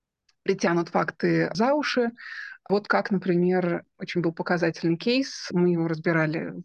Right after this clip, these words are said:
в одном из наших фактчеков. Это была, м, книга, а, если мне не изменяет память, она называлась, а, "Женский мозг",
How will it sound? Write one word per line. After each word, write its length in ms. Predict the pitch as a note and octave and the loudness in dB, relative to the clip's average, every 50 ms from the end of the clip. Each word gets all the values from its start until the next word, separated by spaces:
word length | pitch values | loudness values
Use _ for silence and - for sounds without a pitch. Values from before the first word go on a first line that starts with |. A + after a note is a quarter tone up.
| - _ - | -16 _ -10
в 280 | E3+ - D#3 D#3 - | -6 -4 -2 -2 -2
одном 260 | - - F#3 - - F3+ | -2 0 0 0 0 0
из 60 | F3 | 0
наших 300 | F#3 G3+ - - G3 - | 2 0 0 0 -2 -2
фактчеков. 460 | - F3+ - - C#4 C#4+ C#4+ A#3 - - - - - - - - - - - - - - - | -4 -6 0 0 0 2 2 2 0 0 -6 -8 -8 -8 -8 -10 -12 -14 -18 -12 -12 -4 0
Это 240 | G3 G3+ G3 - F#3+ | 0 0 2 0 0
была, 500 | F3 - E3+ E3+ F3 E3+ F3+ F#3 F#3 F#3 | 2 2 2 2 4 4 2 2 4 4
м, 1000 | F3+ F3 E3+ E3+ E3+ - F3+ F3 E3+ F3 F3 E3+ E3+ E3+ E3+ E3 E3+ E3 E3 D#3+ - _ | 4 4 4 2 0 0 0 2 2 4 2 2 2 0 0 -2 -2 -2 -4 -4 -6 _
книга, 560 | - G3 G3 A#3 A3+ A#3 A3+ G#3+ G#3+ G#3+ G#3 - _ _ _ | 0 2 2 2 2 2 2 2 2 0 -2 -4 _ _ _
а, 180 | A3 G3 G3 F#3+ | -2 0 0 0
если 200 | - - F3 F3+ | 0 0 2 2
мне 100 | F3+ F3 | 2 2
не 80 | E3+ | 2
изменяет 280 | E3 F3 F3 E3 D#3+ - | 2 2 0 0 0 0
память, 240 | F3 E3 E3 E3 E3 | 0 0 0 0 0
она 100 | D#3 D#3+ | 0 0
называлась, 640 | D#3 E3 E3 E3 D#3 D#3+ D#3 - - - - - | 0 0 0 0 -2 -2 -4 -6 -8 -8 -8 -4
а, 220 | - F#3 D#3+ E3 E3+ | -2 0 0 2 2
"Женский 360 | D#3+ F#3 E3 E3 - - F3+ | 2 0 0 0 -2 -2 0
мозг", 360 | F#3 A3+ D#4 E4 - - - | 2 2 2 0 -2 -8 -14